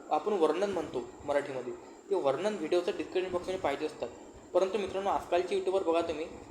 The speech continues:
त्या डिस्क्रिप्शन बॉक्समध्ये भलकोणतीच माहिती दिलेली, दिलेली असते, भलकोणत्या लिंक दिलेल्या असतात, जाऊ द्या, आपलं काही घेणं देणं नाही आहे, परंतु मी ओरिजिनल, भारत सेना हा ओरिजिनल आहे. या ठिकाणी माझ्या डिस्क्रिप्शन बॉक्समध्ये तुम्हाला या, मी तुम्हाला जे, जे जे बोललेलं आहे,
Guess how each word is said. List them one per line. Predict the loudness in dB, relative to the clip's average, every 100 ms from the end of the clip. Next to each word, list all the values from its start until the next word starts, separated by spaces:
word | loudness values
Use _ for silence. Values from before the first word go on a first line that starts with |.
| -4
त्या | -2
डिस्क्रिप्शन | -2 -4 -4 -4 -2
बॉक्समध्ये | -2 -2 -2
भलकोणतीच | -2 -2 -2 -2 -2
माहिती | 0 -2
दिलेली, | 0 0 0
दिलेली | -2 0 -2
असते, | -4 -10 -14 -16 -18 -18 -6
भलकोणत्या | 0 0 2 2
लिंक | 2 2 0 -2 -4
दिलेल्या | -2 0 0
असतात, | 0 -6 -6 -14 -16 -20 -20 -20 -10 -2
जाऊ | 2
द्या, | 4
आपलं | 2 2 -2
काही | -2
घेणं | -2 0
देणं | 0 0
नाही | -2
आहे, | -4
परंतु | -2 -2 -2
मी | -4 -2
ओरिजिनल, | -2 0 0 -2 -4 -6
भारत | -4 -4
सेना | -4 -2
हा | 0
ओरिजिनल | 0 -2 -2 -2
आहे. | -4 -8 -14 -10 -2
या | 0
ठिकाणी | 0 0 0
माझ्या | 0 0
डिस्क्रिप्शन | -2 -4 -4 -2
बॉक्समध्ये | -2 -2 -2
तुम्हाला | 0 2
या, | 2
मी | 0 -4
तुम्हाला | -2 2 2
जे, | 2 -2
जे | 0 0
जे | 2
बोललेलं | 4 4 2
आहे, | 0